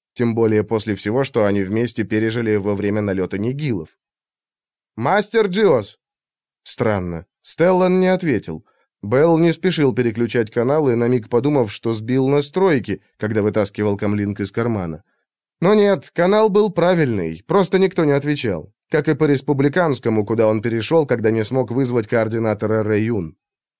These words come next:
Искра зарычала, напугав стоявшего рядом Ланника. «Спокойно, девочка», — сказал Белл, поборов побуждение встряхнуть комлинк, чтобы проверить, работает ли тот вообще.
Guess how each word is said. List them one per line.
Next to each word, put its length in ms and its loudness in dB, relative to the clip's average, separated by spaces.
Искра 440 2
зарычала, 680 2
напугав 480 0
стоявшего 480 0
рядом 340 0
Ланника. 680 -4
«Спокойно, 600 2
девочка», — 680 -4
сказал 420 0
Белл, 260 2
поборов 380 0
побуждение 600 -2
встряхнуть 500 -6
комлинк, 500 -2
чтобы 280 -2
проверить, 440 0
работает 520 -2
ли 80 -2
тот 220 -6
вообще. 560 -4